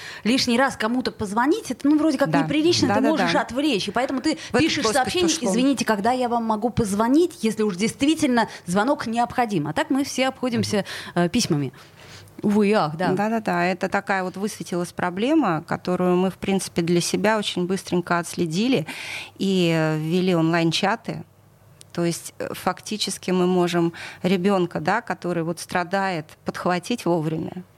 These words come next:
Speaker 2: и не дать ему, ну, то есть, э, м, совершить какие-то уже неприятные
Speaker 1: Ах.
Speaker 2: шаги.
Speaker 1: С одной стороны, я понимаю, что все, что вы говорите, оно существует, оно, да, вроде как должно работать. Но по факту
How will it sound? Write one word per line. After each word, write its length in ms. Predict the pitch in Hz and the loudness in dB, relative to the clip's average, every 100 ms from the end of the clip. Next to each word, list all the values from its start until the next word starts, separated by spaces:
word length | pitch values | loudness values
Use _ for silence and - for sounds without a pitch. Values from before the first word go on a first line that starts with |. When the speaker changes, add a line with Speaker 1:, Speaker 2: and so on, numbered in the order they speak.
| - - | -12 0
Speaker 2:
и 100 | 170 | 4
не 140 | 175 | 4
дать 320 | 185 196 - | 2 0 -2
ему, 420 | 185 180 190 185 - | 0 2 4 2 2
ну, 160 | - 180 | 0 -2
то 180 | - 165 | 0 0
есть, 280 | 160 - - | 0 -4 -6
э, 280 | - 67 - | -4 -4 -6
м, 380 | - - - - | -8 -4 -2 0
совершить 420 | 175 180 - 175 | 2 2 0 -2
какие-то 360 | 165 170 160 160 | -4 -4 -2 0
уже 100 | 185 | 2
неприятные 600 | 190 208 202 208 214 196 | 2 2 2 4 4 2
Speaker 1:
Ах. 40 | |
Speaker 2:
шаги. 320 | 190 165 - - - - - | 2 0 -4 -10 -14 -20 -12
Speaker 1:
С 140 | - 196 | -6 2
одной 220 | 285 381 | 2 2
стороны, 320 | - 262 294 302 | 0 2 4 4
я 120 | 214 | 2
понимаю, 460 | 247 254 294 185 160 | 2 4 4 4 0
что 140 | - | -4
все, 160 | - 220 | -4 -4
что 160 | 220 | -2
вы 60 | 208 | -2
говорите, 440 | 220 254 370 359 | 0 0 0 0
оно 220 | 190 254 | 0 0
существует, 600 | 254 220 - - 370 370 190 | -2 -2 -2 2 2 2 0
оно, 380 | 196 262 233 | 2 2 0
да, 220 | 160 214 180 | 0 0 2
вроде 240 | 214 240 | 0 0
как 200 | 233 208 | -2 0
должно 420 | 214 226 220 285 | -2 0 -2 0
работать. 460 | 277 214 180 - - | 0 0 -4 -4 -4
Но 140 | 202 233 | -2 0
по 140 | 247 | -4
факту 520 | - 302 - 170 151 | 0 -2 -2 -8 -8